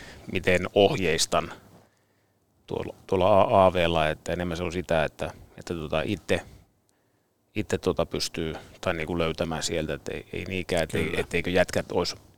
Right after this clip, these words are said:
Speaker 1: tehnyt jotakin juttua siellä, että tota löy-, löytää vielä siihen sitten tota paremmat, paremmat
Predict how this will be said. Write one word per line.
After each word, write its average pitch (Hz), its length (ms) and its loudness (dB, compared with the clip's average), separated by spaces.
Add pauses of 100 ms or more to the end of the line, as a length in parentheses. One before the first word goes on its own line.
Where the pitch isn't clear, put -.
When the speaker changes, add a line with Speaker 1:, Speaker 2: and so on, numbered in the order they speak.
(100)
Speaker 1:
tehnyt 104 420 2
jotakin 85 560 0 (260)
juttua 95 440 -6
siellä, 69 380 -4
että - 220 -8
tota - 340 -8 (1200)
löy-, 131 240 10
löytää 135 400 10
vielä 113 220 10
siihen 107 300 4
sitten 95 320 2 (360)
tota 87 420 -4 (1300)
paremmat, 90 380 0 (100)
paremmat 101 320 0